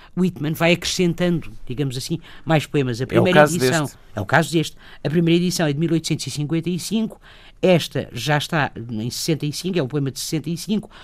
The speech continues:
Speaker 1: A última edição, que é aquela que geralmente se usa quando se cita,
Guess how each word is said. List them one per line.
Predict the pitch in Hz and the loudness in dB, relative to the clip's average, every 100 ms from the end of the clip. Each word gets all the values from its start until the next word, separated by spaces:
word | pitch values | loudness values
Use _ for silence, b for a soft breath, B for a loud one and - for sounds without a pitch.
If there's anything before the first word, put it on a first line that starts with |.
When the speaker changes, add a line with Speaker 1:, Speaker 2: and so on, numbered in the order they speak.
| B | B
Speaker 1:
A | 180 | 4
última | 185 196 196 175 170 | 4 6 2 2 0
edição, | 151 202 185 180 | 0 -2 -2 -2
que | 147 | -2
é | 135 | -2
aquela | 143 135 135 | -2 -4 -4
que | - | -6
geralmente | 143 143 139 - | -4 -2 -4 -6
se | 147 | -4
usa | 139 117 120 B B B B | -4 -4 -8 B B B B
quando | 165 156 131 | 4 4 2
se | - | -4
cita, | 127 - 175 - 107 | -4 -2 -4 -4 -8